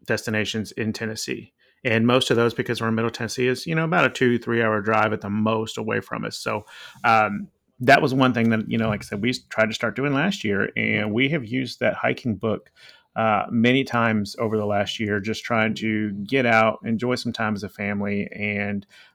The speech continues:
um, keep our social distancing still going on when we had to. Uh,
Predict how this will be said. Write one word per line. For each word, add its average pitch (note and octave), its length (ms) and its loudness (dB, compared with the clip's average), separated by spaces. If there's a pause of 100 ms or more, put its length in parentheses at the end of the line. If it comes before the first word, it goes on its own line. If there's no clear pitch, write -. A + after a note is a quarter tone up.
um, A2+ 320 -2 (280)
keep F3 200 6
our D3+ 100 8
social C3 340 2
distancing A2 560 -2
still A#2 260 -2
going G#2+ 280 -2
on G#2+ 300 0
when G#2+ 320 -4
we G#2+ 160 -4
had G#2 400 0
to. A2 380 -2 (420)
Uh, G#2+ 320 0